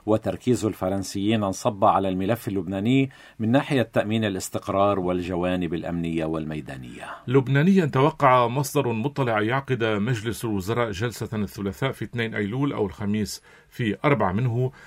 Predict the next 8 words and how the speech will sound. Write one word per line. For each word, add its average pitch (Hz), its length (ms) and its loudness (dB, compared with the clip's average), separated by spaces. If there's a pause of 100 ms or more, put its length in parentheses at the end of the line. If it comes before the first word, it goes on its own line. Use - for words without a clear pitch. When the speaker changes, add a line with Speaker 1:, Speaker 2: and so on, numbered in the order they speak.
(160)
Speaker 2:
لدرس 127 480 0
الخطة 139 360 -4
التي 110 300 -2
يكون 101 460 0
قد 110 200 -2
تسلمها 107 640 -2
من 101 140 2
قيادة 110 440 0